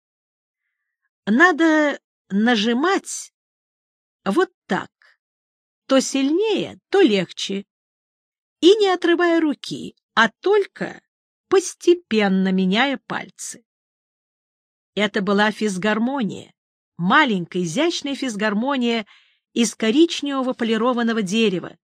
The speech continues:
с металлическими ручками по бокам, с пестрыми педалями и лёгким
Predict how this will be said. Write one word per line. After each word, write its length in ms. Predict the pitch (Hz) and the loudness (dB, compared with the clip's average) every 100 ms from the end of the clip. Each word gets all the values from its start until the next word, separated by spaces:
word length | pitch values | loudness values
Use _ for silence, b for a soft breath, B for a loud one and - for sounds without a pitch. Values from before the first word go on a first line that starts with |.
| _ _ b b | _ _ b b
с 140 | - | 0
металлическими 800 | 220 240 277 311 311 269 - 262 | 2 4 4 2 2 -6 -4 -2
ручками 500 | 285 311 - 202 190 | 0 0 0 -4 -4
по 140 | - | -4
бокам, 400 | 170 180 - 170 - _ _ _ _ | -6 -6 -6 -12 -14 _ _ _ _
с 140 | - - | -12 -6
пестрыми 540 | 240 277 - 202 185 | 0 0 0 -4 -2
педалями 680 | - 170 190 330 277 147 - _ _ _ _ | -2 -4 -2 -2 -2 -6 -12 _ _ _ _
и 140 | 220 220 | -2 0
лёгким 640 | 202 349 - - 170 | 2 0 0 -6 -14